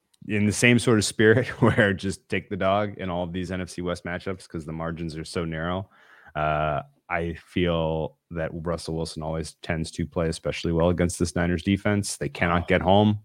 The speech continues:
against him. They just can't get him. Nick Bosa's might have eight pressures and zero sacks. I wouldn't be surprised. Um, D K Metcalf and, uh, Tyler Lockett, b-,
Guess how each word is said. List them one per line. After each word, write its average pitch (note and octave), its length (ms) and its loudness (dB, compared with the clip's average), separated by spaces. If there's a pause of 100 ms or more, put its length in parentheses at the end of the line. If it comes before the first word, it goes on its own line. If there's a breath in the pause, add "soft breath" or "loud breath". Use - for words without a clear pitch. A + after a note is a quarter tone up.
(160)
against G2 340 2
him. G#2+ 160 4
They D#2 100 -2
just E2+ 320 -2
can't F2+ 240 0
get G2+ 160 4
him. A2 200 2 (220 loud breath)
Nick F#2 180 2
Bosa's G2 440 4
might F#2 220 -2
have F2+ 200 -2
eight F#2+ 200 -6
pressures G2 440 -2
and D#2+ 140 -6
zero D#2+ 240 -6
sacks. - 520 -12 (280)
I D2+ 80 -6
wouldn't E2 300 -4
be E2 80 -4
surprised. - 540 -14 (360 loud breath)
Um, D#2 800 0 (340)
D G2 120 0
K F#2+ 160 4
Metcalf F#2+ 600 4
and, D#2+ 340 -6
uh, D#2 440 -4
Tyler F2+ 280 0
Lockett, F2 460 0 (120)
b-, E2 100 -8